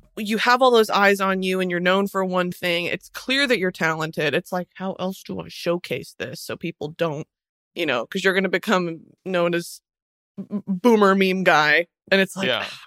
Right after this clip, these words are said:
Speaker 1: I'm so much more than that," sort of thing. Um,
Speaker 2: Totally.
Speaker 1: musically, who are some of your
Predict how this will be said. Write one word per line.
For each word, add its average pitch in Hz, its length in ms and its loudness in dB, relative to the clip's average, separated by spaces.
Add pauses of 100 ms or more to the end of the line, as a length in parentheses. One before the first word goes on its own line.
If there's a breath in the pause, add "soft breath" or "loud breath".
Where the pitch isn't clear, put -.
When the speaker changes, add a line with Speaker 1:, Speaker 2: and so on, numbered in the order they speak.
Speaker 1:
I'm 208 100 -10
so - 140 -10
much 220 140 -6
more 214 260 -2
than 190 160 -4
that," 160 240 -4
sort 165 160 -6
of 165 80 -10
thing. 165 300 -6 (420)
Um, 196 360 2
Speaker 2:
Totally. - 140 -18 (960)
Speaker 1:
musically, 220 920 -2 (540)
who 226 220 0
are 302 120 2
some 269 260 -4
of 240 160 -4
your 196 500 0